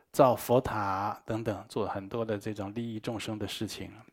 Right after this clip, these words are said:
那甚至这个佛陀入涅盘以后，第一次的集结经典呢，就是在阿舍世王的护持之下去完成的。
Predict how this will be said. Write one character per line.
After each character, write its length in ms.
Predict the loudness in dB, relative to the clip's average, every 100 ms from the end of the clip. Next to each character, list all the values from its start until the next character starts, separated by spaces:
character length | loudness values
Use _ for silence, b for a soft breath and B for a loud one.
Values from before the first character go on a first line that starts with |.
| _ _ _ _ _ _ _ _ _ -8
那 300 | 2 2 2
甚 220 | 0 0
至 280 | 4 4 4
这 140 | 2
个 100 | -2
佛 180 | 2 2
陀 180 | 4 0
入 320 | -2 -4 -6 b b
涅 160 | -2 0
盘 260 | 0 -2 -2
以 80 |
后， 160 | 0 0
第 300 | 0 0 -2
一 40 |
次 200 | -2 -2
的 100 | -2
集 220 | -2 -4 -2
结 180 | 0
经 240 | 0 -2 -2
典 200 | -2 -4
呢， 100 | -8 B B B B -4
就 160 | 0
是 140 | 2 2
在 180 | 2 2
阿 160 | 0
舍 200 | 0 -2
世 180 | -2 -2
王 180 | -4 -4
的 80 | -6
护 240 | -2 -2
持 160 | -2 -6
之 140 | -6
下 180 | -2 -4
去 140 | -4
完 260 | -8 -6 -8
成 280 | -10 -14
的。 80 | -18